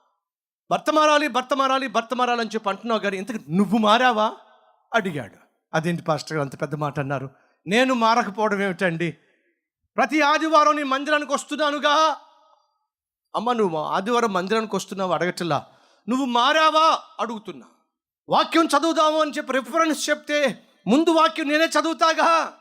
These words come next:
అది కాదమ్మా నేను అడుగుతుంది, నువ్వు మారావా?" "అదేంటి పాస్టర్ గారు?" "లేకపోయినా సరే తీసుకొచ్చి కానుక ఇస్తాగా." కానుక గురించే మాట్లాడట్లేదమ్మా, నువ్వు మారావా? నీలో ఉన్న కోపము,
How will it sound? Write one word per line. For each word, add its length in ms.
అది 180
కాదమ్మా 540
నేను 200
అడుగుతుంది, 500
నువ్వు 200
మారావా?" 600
"అదేంటి 340
పాస్టర్ 420
గారు?" 300
"లేకపోయినా 600
సరే 220
తీసుకొచ్చి 480
కానుక 380
ఇస్తాగా." 400
కానుక 540
గురించే 460
మాట్లాడట్లేదమ్మా, 1200
నువ్వు 420
మారావా? 760
నీలో 180
ఉన్న 160
కోపము, 720